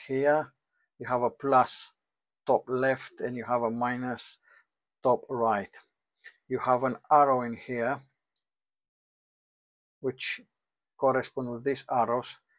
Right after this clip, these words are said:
You will not have this, right, on yours. You will have the arrow, but it won't, it's not gonna be marked with black like this.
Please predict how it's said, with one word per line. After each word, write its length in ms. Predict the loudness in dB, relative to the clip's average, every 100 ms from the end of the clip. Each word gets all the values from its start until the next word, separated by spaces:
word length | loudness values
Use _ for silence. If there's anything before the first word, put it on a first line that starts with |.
| _ -2
You 120 | 0
will 140 | 2
not 220 | 2 0
have 340 | 6 6 4 -2
this, 260 | -2 -2 -6
right, 280 | -2 -2 -2 -6 _ _ _
on 200 | -8 -6
yours. 400 | -2 -2 -2 -8 _ _
You 100 | -6
will 80 | -2
have 240 | 8 8 8
the 100 | 4
arrow, 380 | 6 6 4 0 _ _ _ 2
but 180 | 2 2
it 140 | 0
won't, 280 | 2 2 2
it's 220 | -2 -2 -2
not 120 | -2
gonna 160 | -2
be 100 | -2
marked 400 | -2 2 2 0
with 140 | -12 -12 _ _ _ _ _ -14
black 380 | -2 2 2 2
like 200 | -2 -2
this. 260 | -6 -10